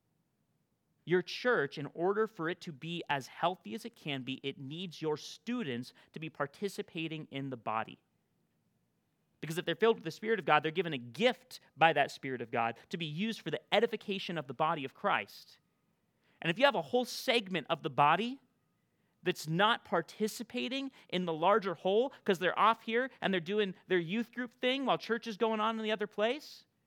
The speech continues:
you have a dysfunctional body. You have a body that is not functioning as it was designed. One of my favorite verses that I think speaks to this is in, it's in Proverbs, um, it's Proverbs twenty, twenty-nine, and what it says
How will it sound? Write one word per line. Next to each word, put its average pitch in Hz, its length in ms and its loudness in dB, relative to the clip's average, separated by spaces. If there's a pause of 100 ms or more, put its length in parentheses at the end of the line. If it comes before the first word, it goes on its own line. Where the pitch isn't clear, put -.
(520)
you 196 100 0
have 220 80 -4
a - 20 -14
dysfunctional 220 560 -2
body. 180 360 -2 (1160)
You 180 100 2
have 240 80 4
a 220 60 4
body 214 320 4
that 180 120 -2
is 143 200 -10
not 190 420 2 (340)
functioning 190 640 -2
as 175 300 2
it 190 80 -6
was 156 120 -8
designed. 127 540 -4 (1600)
One 165 100 -2
of - 20 0
my 185 80 2
favorite 180 360 2
verses 165 400 -4
that 147 100 0
I 143 40 0
think 156 220 -6 (160)
speaks - 380 -6
to 170 100 -6
this 143 240 0
is 131 100 -8
in, 135 240 -2 (880)
it's 156 160 -8
in 156 120 -4
Proverbs, 160 640 2 (400)
um, 135 340 0 (800)
it's - 80 -20
Proverbs 190 480 4
twenty, 185 260 -2
twenty-nine, 165 440 2
and 147 80 -2
what 151 80 0
it 165 60 -6
says 175 360 2